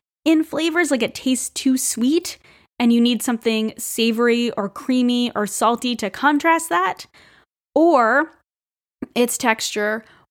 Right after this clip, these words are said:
or it's temperature. It could be all three, right? So just understanding that, going, "Okay, it either needs some sort of variety or contrast, or it needs to be balanced out. The one flavor is standing out too much. One of these needs to happen if it's tasting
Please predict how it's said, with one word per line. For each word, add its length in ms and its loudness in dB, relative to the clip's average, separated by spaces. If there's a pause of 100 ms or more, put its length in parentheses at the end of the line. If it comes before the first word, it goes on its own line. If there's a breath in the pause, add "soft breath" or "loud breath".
or 560 2
it's 200 -2
temperature. 520 -6 (500)
It 100 0
could 160 0
be 140 -2
all 180 -2
three, 380 -14 (160)
right? 360 0 (220 loud breath)
So 300 0
just 180 -4
understanding 580 2
that, 140 0
going, 340 0
"Okay, 160 -4
it 100 -2
either 280 4
needs 280 0
some 120 -4
sort 220 -4
of 240 -6
variety 520 -2
or 120 -2
contrast, 760 0 (340 loud breath)
or 200 4
it 80 -6
needs 320 0
to 160 -4
be 160 -2
balanced 580 0
out. 240 2
The 80 4
one 220 0
flavor 360 -2
is 140 0
standing 420 -4
out 280 -2
too 240 2
much. 480 -2 (260)
One 320 2
of 160 0
these 240 -2
needs 300 -4
to 100 -4
happen 640 2
if 160 0
it's 220 -2
tasting 640 -8